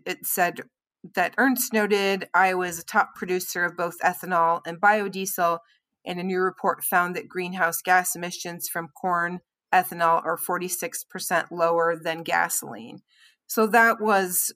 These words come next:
one claim I thought we could check. Um, and, y-, you know, there's some nuances to this. She's saying a new report found.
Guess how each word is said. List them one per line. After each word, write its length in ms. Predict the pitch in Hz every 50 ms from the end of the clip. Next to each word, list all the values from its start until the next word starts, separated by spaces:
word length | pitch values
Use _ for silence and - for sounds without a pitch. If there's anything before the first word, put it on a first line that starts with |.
| _ _ _
one 400 | - 190 190 208 196 196 196 196
claim 360 | 190 - - 202 175 180 175
I 100 | 175 175
thought 260 | 180 - 190 170 143
we 120 | 151 175 175
could 260 | 170 - 180 160 -
check. 480 | - - - 185 165 170 170 165 - - - _ _ _
Um, 500 | - 180 175 165 156 156 160 160 151 147 _ _ _ _ _ _ - _ _ _ _ _ _ _ _ _ _ _
and, 480 | 214 233 247 240 233 233 233 214 208 - - _ _ _
y-, 140 | 185 196 - -
you 160 | 220 240 294
know, 100 | 285 269
there's 240 | 262 269 262 254 -
some 220 | - 277 254 240
nuances 560 | 240 247 247 226 214 208 208 - 214 208 208
to 140 | - - 196
this. 520 | 180 196 190 185 185 190 185 - - - - - _ _ _ _ _ _ _ _ _ _ _ _ _ _ _ _ _ _ _ _
She's 420 | - - - 226 220 214 220 -
saying 260 | - 220 202 196 190 185
a 60 | 185
new 260 | 196 202 220 233 233
report 600 | 202 208 208 202 - - - 208 202 190 190 - - _ _
found. 680 | - - - 202 185 175 170 170 160 151 156 165 180 175